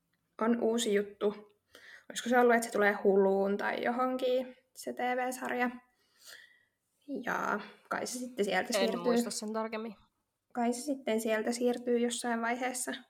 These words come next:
Speaker 1: kun se saadaan tehtyä. Tiedät taas monta vuotta tässäkin menee, kun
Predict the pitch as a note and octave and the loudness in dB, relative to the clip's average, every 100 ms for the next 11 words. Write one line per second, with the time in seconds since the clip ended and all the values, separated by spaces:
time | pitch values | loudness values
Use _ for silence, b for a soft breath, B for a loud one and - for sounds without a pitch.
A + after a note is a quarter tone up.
0 | _ B B B B - F3+ G3+ G3+ - | _ B B B B 0 2 2 -2 -2
1 | - - - - - - A#3+ - - - | -2 -4 -4 -6 -6 -6 -6 -6 -6 -4
2 | A#3 F#3+ A#3 A#3 G#3 A3+ A#3 A#3 A#3+ A#3 | -4 -4 -2 0 0 4 4 2 0 0
3 | A#3+ B3 B3 B3+ B3 B3+ B3 B3 | 2 4 4 4 0 0 0 0